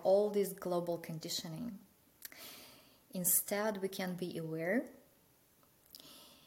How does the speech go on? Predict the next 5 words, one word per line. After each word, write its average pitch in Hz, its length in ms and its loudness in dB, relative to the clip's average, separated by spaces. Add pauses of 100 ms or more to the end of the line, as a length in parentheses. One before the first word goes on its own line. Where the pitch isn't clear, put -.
(200)
and 185 280 -2
live 214 320 2
our 180 280 2
individual 180 580 -2
experiences. 175 1000 -4